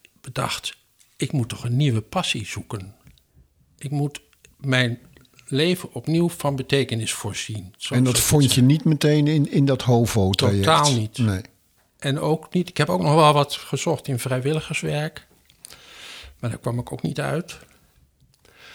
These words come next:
Speaker 1: Toen bedacht ik me op een gegeven moment, ik werd gevraagd een keer voor een koor. Een zangkoor.
Speaker 2: Als, als, als zanger of
Speaker 1: Als
Speaker 2: als
Speaker 1: zanger.
Speaker 2: Oké, ja.
Speaker 1: Als zanger. Ja, ook nog wel als dirigent, hoor.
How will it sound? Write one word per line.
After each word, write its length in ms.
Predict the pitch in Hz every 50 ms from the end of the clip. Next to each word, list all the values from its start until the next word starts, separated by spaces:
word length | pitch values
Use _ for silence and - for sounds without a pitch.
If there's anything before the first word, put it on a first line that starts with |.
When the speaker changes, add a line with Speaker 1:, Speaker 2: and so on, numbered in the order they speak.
| - - - - _ _ _ _ _ _ -
Speaker 1:
Toen 300 | - 220 214 202 196 185
bedacht 380 | - 185 - 185 165 - - -
ik 120 | 180 -
me 60 | - 175
op 60 | 151
een 60 | 151
gegeven 160 | - - 151 135
moment, 180 | 139 147 135
ik 80 | 139 -
werd 160 | 156 156 -
gevraagd 460 | - 151 - - 170 165 156 143 -
een 120 | 156 147 -
keer 180 | - 151 131
voor 160 | - - 131
een 160 | 123 123 120 - _ -
koor. 480 | - - 214 147 117 107 90 104 104 - _ _ _ _ _ _ _ _ _ _ - - _ - _
Een 180 | - - 113 90
zangkoor. 680 | - 123 117 113 110 - - - - 104 101 98 92 - _ _ _ _ _ _ _ _ _ _ _ - - - - - -
Speaker 2:
Als, 220 | 131 123 - -
als, 240 | - 165 147 - -
als 320 | - - - 151 113 -
zanger 300 | - 151 151 185 208 220
of 60 | 208
Speaker 1:
Als 100 | 151 143
Speaker 2:
als 140 | 196 151 -
Speaker 1:
zanger. 340 | - 135 113 113 110 95 - - -
Speaker 2:
Oké, 220 | 135 117 - 107
ja. 160 | 98 101 101 98
Speaker 1:
Als 160 | 104 - -
zanger. 260 | - - 95 95 104 - - - _ _ _ _ _ _ _
Ja, 360 | - 135 107 - 120 - - -
ook 140 | - 147 117
nog 140 | - 143 127
wel 100 | 143 135
als 200 | 131 135 123 135
dirigent, 560 | 135 131 127 127 120 - - 127 120 117 113
hoor. 200 | 120 127 139 -